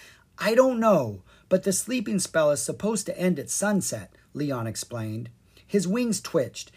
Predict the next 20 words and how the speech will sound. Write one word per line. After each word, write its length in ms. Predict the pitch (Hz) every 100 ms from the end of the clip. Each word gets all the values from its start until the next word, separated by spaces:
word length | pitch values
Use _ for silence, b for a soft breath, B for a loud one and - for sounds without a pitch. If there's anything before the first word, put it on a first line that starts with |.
| b
as 180 | 165 147
if 160 | 175 160
he 80 |
were 160 | 135 127
nervous. 480 | 127 120 101 - - b b b -
"If 180 | 180
the 100 | -
princess 500 | 190 226 233 214 202
isn't 340 | - 180 190 156
back 280 | 165 180 185
in 80 |
the 60 | 170
palace 400 | - 160 170 180
by 180 | - 156
tonight, 540 | - 151 151 202 185 B B B -
then 140 | 165
the 80 | 160
spell 400 | - - 175 175
will 140 | 165
start 480 | - - 165 156